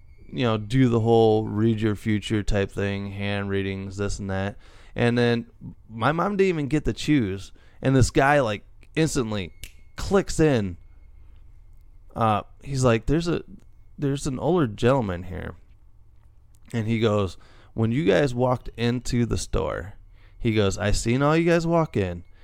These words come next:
and then I seen this other older gentleman walking behind you guys,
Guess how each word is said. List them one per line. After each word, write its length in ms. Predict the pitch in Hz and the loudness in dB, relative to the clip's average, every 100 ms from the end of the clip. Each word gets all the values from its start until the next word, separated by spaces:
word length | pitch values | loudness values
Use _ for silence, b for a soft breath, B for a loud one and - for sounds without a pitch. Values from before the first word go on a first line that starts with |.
| b b | b b
and 200 | - 104 | -4 0
then 100 | 107 | 2
I 120 | 107 104 | 2 0
seen 260 | - 117 | -2 -2
this 180 | 110 101 - | -2 -4 -4
other 340 | 123 127 123 - | 0 0 0 0
older 300 | 123 127 117 | 0 2 0
gentleman 680 | 107 120 120 101 87 85 92 - - | 0 2 2 0 -4 -10 -14 -18 -14
walking 800 | 104 104 104 - 98 95 95 98 - - | -4 0 0 0 -4 -6 -10 -14 -18 -10
behind 460 | 92 98 95 101 | -8 -4 -4 -4
you 100 | 98 | -6
guys, 480 | 92 - - - - | -8 -8 -10 -14 -16